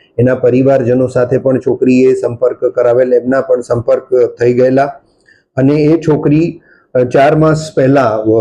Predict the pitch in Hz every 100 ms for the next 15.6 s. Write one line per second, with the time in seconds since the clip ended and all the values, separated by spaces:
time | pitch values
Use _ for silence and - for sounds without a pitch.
0 | 110 107 107 104 104 101 98 - _ _
1 | _ - - 151 135 139 143 147 - 120
2 | 135 135 - 139 127 135 123 135 139 135
3 | 123 127 123 147 135 127 - 120 113 127
4 | 131 143 131 139 127 135 113 - _ _
5 | 123 123 139 131 127 131 143 123 123 120
6 | 135 131 127 135 135 123 120 131 127 127
7 | 131 131 123 123 123 139 127 123 127 123
8 | 135 - 131 123 - 135 131 123 113 127
9 | 131 127 127 135 107 90 _ _ _ _
10 | - 139 151 147 139 151 151 143 135 135
11 | 127 123 135 135 135 123 123 131 135 131
12 | 139 131 131 - 139 131 127 123 127 131
13 | - 123 - 131 131 127 135 127 120 131
14 | 127 127 123 - 123 127 123 127 123 120
15 | 127 127 131 120 120 131